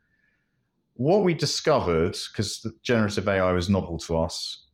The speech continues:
I know everyone's familiar, but what we discovered back then was that it's such a malleable tool. If you could sort of point it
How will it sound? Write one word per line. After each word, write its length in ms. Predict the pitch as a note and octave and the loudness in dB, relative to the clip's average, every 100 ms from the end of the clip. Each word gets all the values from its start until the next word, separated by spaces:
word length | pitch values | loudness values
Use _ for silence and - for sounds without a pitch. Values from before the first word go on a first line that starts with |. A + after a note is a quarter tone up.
| _ - | _ -10
I 40 | |
know 120 | F2+ E2+ | -4 -2
everyone's 420 | E2 E2+ E2 - | -2 -4 -6 -4
familiar, 400 | F#2 E2 D#2 E2 | -2 -2 -2 -2
but 160 | F#2 | -2
what 140 | G2 B2 | 0 2
we 60 | |
discovered 400 | G2+ - A2+ F#2+ | 0 0 0 0
back 220 | E2 F#2+ F#2+ | -2 -2 0
then 300 | F#2+ E2+ E2+ | 0 0 0
was 200 | F2 - | -2 0
that 140 | F#2+ | 0
it's 220 | F#2 G2+ | 0 -2
such 240 | - D#3 - | -2 -2 0
a 20 | |
malleable 640 | G#2 A#2+ A2+ G2 E2 F2+ | 2 2 2 0 -2 -4
tool. 640 | E2+ - F#2 D2 D#2 G#2+ G#2 | -4 -2 0 -2 -4 -6 -4
If 180 | G2+ - | -6 -2
you 80 | B2 | -4
could 360 | - G#2 F#2 - - - _ | 0 0 0 -4 -12 -16 _
sort 240 | - - | -14 -12
of 80 | - | -14
point 440 | - B2 A2 G#2 | -2 4 4 2
it 240 | F#2 D#2+ | 0 0